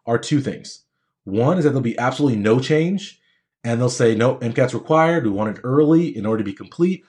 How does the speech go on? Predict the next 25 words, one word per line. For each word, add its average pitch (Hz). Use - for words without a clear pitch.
Otherwise, 113
we're 120
not 110
gonna 101
consider 165
you." 110
That's 135
what 147
I 135
think 147
may 107
happen. 156
What 120
I 120
think 156
is 113
more 107
likely 175
is 117
that 113
medical 143
schools 143
are -
gonna 123
say, 110